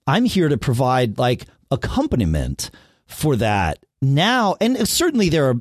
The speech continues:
there are songs, specific songs where that's not the case, where I'm actually driving the bus. And, and there's moments in songs where we'll shift back and forth. But by and large, Jimmy drives the bus.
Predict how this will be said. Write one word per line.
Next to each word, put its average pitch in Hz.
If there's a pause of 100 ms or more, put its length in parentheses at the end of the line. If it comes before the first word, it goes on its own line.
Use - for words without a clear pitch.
there 151
are 120
songs, 175
specific 151
songs 127
where 104
that's 101
not 110
the 104
case, 82
where 90
I'm 92
actually 90
driving 87
the 87
bus. 78
And, 90 (260)
and 156
there's 139
moments 139
in 131
songs 110
where 107
we'll 104
shift -
back 98
and 95
forth. 107
But 101
by 180
and 185
large, 151 (360)
Jimmy 165
drives 127
the 131
bus. -